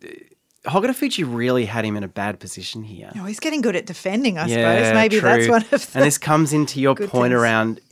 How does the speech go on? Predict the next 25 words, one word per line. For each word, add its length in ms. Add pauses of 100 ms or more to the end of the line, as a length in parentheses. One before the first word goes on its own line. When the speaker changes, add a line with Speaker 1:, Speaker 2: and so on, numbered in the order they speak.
(160)
Speaker 1:
you 260
know, 180
why 380
does 160
he 80
always 200
find 360
himself 340
in 80
this 140
position? 580
Speaker 2:
Exactly, 580
exactly. 480 (280)
Well, 160
he 80
got 140
a 40
win 160
today. 300
He's 160
two 200
and 140
two. 320 (460)
Maegashira 480
one, 340